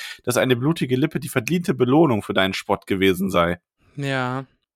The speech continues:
Speaker 2: aber er lässt halt auch nicht locker, ne? Also sagt, „Ja, komm,
Speaker 1: Ja.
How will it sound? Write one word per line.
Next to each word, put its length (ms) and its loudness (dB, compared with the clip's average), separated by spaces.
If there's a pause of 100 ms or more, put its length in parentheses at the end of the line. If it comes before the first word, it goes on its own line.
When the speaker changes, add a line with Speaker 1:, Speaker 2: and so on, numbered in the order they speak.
(120)
Speaker 2:
aber 180 -2
er 80 0
lässt 220 -4
halt 120 -2
auch 120 -4
nicht 160 -8
locker, 320 -4
ne? 220 -4
Also 200 -6
sagt, 260 -6
„Ja, 520 -2
komm, 140 2
Speaker 1:
Ja. 280 0